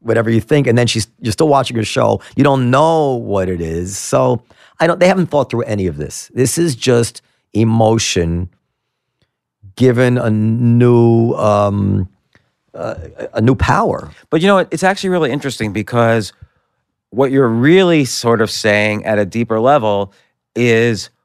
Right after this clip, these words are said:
Speaker 2: who owns, who has the right to the data? 'Cause all we're saying, all these words on Twitter,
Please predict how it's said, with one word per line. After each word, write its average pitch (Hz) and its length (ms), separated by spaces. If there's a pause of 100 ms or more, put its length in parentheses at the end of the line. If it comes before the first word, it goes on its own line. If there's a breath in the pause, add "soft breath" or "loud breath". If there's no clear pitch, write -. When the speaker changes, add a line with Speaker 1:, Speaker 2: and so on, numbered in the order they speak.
(140)
Speaker 2:
who 170 500
owns, 123 600
who 185 240
has 147 200
the 113 120
right 110 420 (300)
to - 140
the 104 120
data? 95 560 (440)
'Cause 127 160
all 185 360
we're 175 120
saying, 127 340
all 170 160
these 170 180
words 123 360
on 117 100
Twitter, 131 440